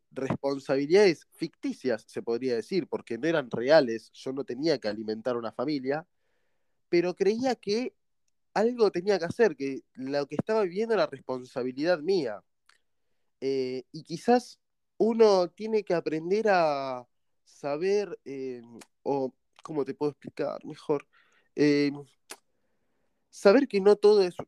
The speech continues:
responsabilidad de uno y que quizás son situaciones de la vida que se tienen que dar así para darte un aprendizaje, eh, y uno tiene que buscar el aprendizaje también. No lo vamos a tener muy sobre piel.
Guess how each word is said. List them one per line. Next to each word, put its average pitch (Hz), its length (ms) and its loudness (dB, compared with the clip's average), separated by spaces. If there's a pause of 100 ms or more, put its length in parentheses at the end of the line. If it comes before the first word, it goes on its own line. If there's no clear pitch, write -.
(100)
responsabilidad 131 920 -6
de 139 120 -4
uno 202 440 -4 (140)
y 143 140 -18
que 147 180 -10
quizás - 580 0 (300)
son 190 500 0
situaciones 190 1080 0
de 135 120 0
la 139 140 0
vida 170 460 -2
que 143 140 -10
se 143 120 -12
tienen 190 280 -10
que 156 100 -4
dar 151 140 0
así 175 300 -8
para 147 240 2
darte 165 280 0
un 156 100 -8
aprendizaje, 135 880 -8 (580)
eh, 135 360 -8 (100)
y 170 180 -6
uno 220 260 4
tiene 135 260 0
que 131 100 -4
buscar 127 340 0
el 123 100 -4
aprendizaje 113 760 -6
también. 104 480 -8
No 143 100 0
lo 156 140 6
vamos 170 300 6
a 113 60 -6
tener 113 300 -6 (200)
muy 123 460 -6
sobre 107 420 -8
piel. 98 400 -12